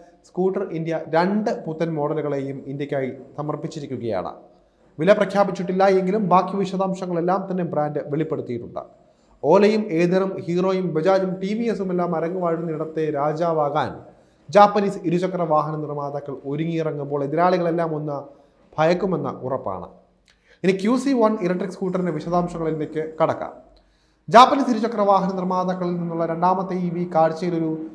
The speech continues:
സുന്ദരൻ തന്നെയാണെന്ന് പറയാതിരിക്കാനാകില്ല. സ്കൂട്ടർ എന്നതിലുപരി ഒരു, ആ, മോപ്ഡ് എന്നാണ് ഹോണ്ട ഇതിനെ, ആ, വിശേഷിപ്പിച്ചിരിക്കുന്നത്. ഈയൊരു മോഡൽ ഇന്ത്യൻ വിപണിക്കായി മാത്രം രൂപകൽപ്പന, ആ, ചെയ്തിരിക്കുന്നതാണെന്നും കമ്പനി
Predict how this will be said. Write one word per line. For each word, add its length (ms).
സുന്ദരൻ 420
തന്നെയാണെന്ന് 400
പറയാതിരിക്കാനാകില്ല. 840
സ്കൂട്ടർ 300
എന്നതിലുപരി 760
ഒരു, 440
ആ, 180
മോപ്ഡ് 840
എന്നാണ് 480
ഹോണ്ട 200
ഇതിനെ, 580
ആ, 120
വിശേഷിപ്പിച്ചിരിക്കുന്നത്. 920
ഈയൊരു 360
മോഡൽ 260
ഇന്ത്യൻ 300
വിപണിക്കായി 480
മാത്രം 420
രൂപകൽപ്പന, 720
ആ, 140
ചെയ്തിരിക്കുന്നതാണെന്നും 1000
കമ്പനി 240